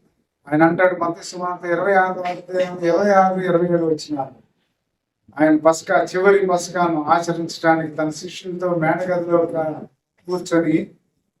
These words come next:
ఆ రొట్టెను విరిచి ఆయన అంటున్నాడు కదా, "ఇది నా శరీరం, నన్ను జ్ఞాపకం చేసుకున్నట్టుగా దీనిని చేయుడి" అని అన్నాడు. అలానే పాత్రను ఎత్తుకొని కృతజ్ఞతాస్తుతులు చెల్లించి,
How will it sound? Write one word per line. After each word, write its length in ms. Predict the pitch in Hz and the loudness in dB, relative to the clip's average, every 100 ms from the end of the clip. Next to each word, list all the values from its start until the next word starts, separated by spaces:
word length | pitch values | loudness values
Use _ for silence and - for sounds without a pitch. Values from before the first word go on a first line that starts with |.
| _ | _
ఆ 200 | 139 143 | -2 0
రొట్టెను 460 | 147 175 175 196 190 | 2 2 4 2 4
విరిచి 360 | 185 185 - 190 | 4 2 2 2
ఆయన 220 | 180 175 | 4 4
అంటున్నాడు 400 | 175 - 202 185 | -2 0 0 2
కదా, 360 | 165 151 143 | 0 0 -2
"ఇది 420 | 147 170 220 - - _ _ _ _ _ _ - | -2 0 2 0 -6 _ _ _ _ _ _ -6
నా 200 | 151 170 | 0 2
శరీరం, 680 | 196 196 190 185 170 151 131 - - _ - | 2 4 4 6 4 4 0 -10 -20 _ -10
నన్ను 200 | 196 160 | -4 -4
జ్ఞాపకం 640 | 151 147 156 139 - - 165 | -2 2 2 2 -4 -10 -6
చేసుకున్నట్టుగా 640 | 175 - 190 180 175 185 185 | -6 -6 -6 -4 -4 0 0
దీనిని 640 | - 180 185 208 240 277 - _ _ _ _ _ | 0 -4 -4 -2 -2 -2 -10 _ _ _ _ _
చేయుడి" 500 | - 175 196 220 214 | -2 6 8 8 6
అని 180 | 180 151 | 0 -2
అన్నాడు. 380 | 147 151 143 - _ _ 160 | -6 -8 -10 -14 _ _ 4
అలానే 460 | 180 180 170 151 - _ _ _ - | 4 4 0 -4 -10 _ _ _ 0
పాత్రను 540 | 160 175 - 185 180 | 2 2 -2 -6 -2
ఎత్తుకొని 480 | 180 180 180 202 233 | -2 -4 -2 0 0
కృతజ్ఞతాస్తుతులు 1160 | 233 - 151 185 185 - 185 185 180 143 180 170 | -4 -12 -8 -8 -8 -2 0 0 -2 -12 -12 -6
చెల్లించి, 720 | 170 175 185 180 233 233 | -4 -4 -6 -2 0 -2